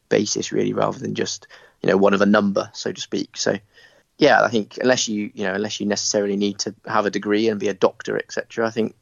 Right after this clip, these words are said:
it's all about really experience and, and working hard. And, you know, and generally, I think if you work hard at something, you can,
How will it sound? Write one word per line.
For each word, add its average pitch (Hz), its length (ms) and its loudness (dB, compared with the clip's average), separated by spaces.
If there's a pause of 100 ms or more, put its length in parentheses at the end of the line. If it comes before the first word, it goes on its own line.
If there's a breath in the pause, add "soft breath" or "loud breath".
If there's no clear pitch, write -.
(100)
it's - 120 -14
all 107 140 -2
about 107 240 0
really 107 300 -2
experience 104 760 -2
and, 107 160 -2 (320)
and 107 160 2
working 113 300 4
hard. 123 280 4
And, 101 220 -2
you 110 80 -6
know, 104 220 -8 (120)
and 107 160 -10
generally, 107 320 -2
I 104 40 -2
think 110 200 -8
if 107 120 -12
you 107 100 -2
work 104 220 2
hard 104 180 -2
at - 80 -6
something, - 360 -6
you 104 120 -6
can, 107 240 -8